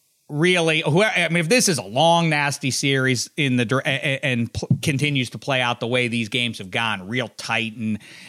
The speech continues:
and, uh, hard checking and everything else,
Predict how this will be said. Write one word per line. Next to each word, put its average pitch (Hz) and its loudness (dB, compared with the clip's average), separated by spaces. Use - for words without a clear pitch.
and, 110 0
uh, 101 0
hard 120 -2
checking 117 -2
and 110 0
everything 110 -2
else, 139 -2